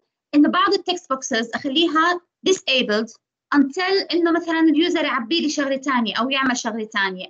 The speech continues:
أو يكبس كبسة معينة، بروح بعمل له إياها activate وبغير الانيبلد بخليها true وبقدر يكتب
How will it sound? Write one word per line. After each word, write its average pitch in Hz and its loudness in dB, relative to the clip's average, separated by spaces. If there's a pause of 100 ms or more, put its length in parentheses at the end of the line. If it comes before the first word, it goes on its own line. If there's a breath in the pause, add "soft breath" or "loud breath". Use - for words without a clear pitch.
أو 269 2
يكبس 247 -4
كبسة - -8
معينة، 285 2 (420)
بروح 302 2
بعمل 262 2
له 254 0
إياها 247 -2
activate 254 -2 (380)
وبغير 240 2
الانيبلد 247 2
بخليها 240 -2
true 262 -4
وبقدر 208 -6
يكتب - -6